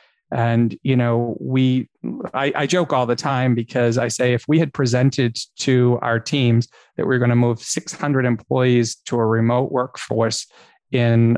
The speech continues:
a forty-five day window, they probably would have said it's gonna take us at least three years in order for us to be able to accomplish that.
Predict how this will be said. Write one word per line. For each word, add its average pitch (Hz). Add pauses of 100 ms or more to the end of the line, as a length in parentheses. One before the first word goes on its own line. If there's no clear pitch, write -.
(140)
a 113
forty-five 120
day 117
window, 117
they 113
probably 135
would 120
have 117
said 113
it's 113
gonna 117
take 117
us 107
at -
least 123
three 110
years 113
in 113
order 110
for -
us 107
to -
be 110
able 101
to 107
accomplish - (140)
that. -